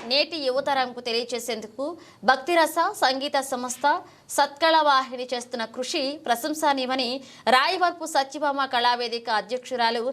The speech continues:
డాక్టర్ రాయవరపు సత్యభామ గోపాల నరసరాజు పేర్కొన్నారు. కాకినాడ ఎన్ఎఫ్సిఎల్ రోడ్లో గల సత్కళా వాహినిలో శ్రీకృష్ణ జన్మాష్టమి వేడుకలు ఘనంగా నిర్వహించారు. ఈ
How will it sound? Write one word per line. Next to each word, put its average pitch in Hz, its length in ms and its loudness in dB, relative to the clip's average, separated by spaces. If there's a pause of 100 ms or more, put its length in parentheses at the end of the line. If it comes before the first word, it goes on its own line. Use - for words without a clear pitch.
(340)
డాక్టర్ 311 420 4
రాయవరపు 320 580 2
సత్యభామ 254 460 -2 (260)
గోపాల 277 360 4 (140)
నరసరాజు 233 640 0
పేర్కొన్నారు. 240 520 -2 (360)
కాకినాడ 320 460 4 (680)
ఎన్ఎఫ్సిఎల్ 294 1080 0 (340)
రోడ్లో 285 420 4
గల 262 120 4 (560)
సత్కళా 330 440 2 (100)
వాహినిలో 262 460 0 (140)
శ్రీకృష్ణ 302 560 -8
జన్మాష్టమి 277 600 -2
వేడుకలు 254 380 -2 (120)
ఘనంగా 262 400 0
నిర్వహించారు. 254 600 0 (340)
ఈ 285 40 4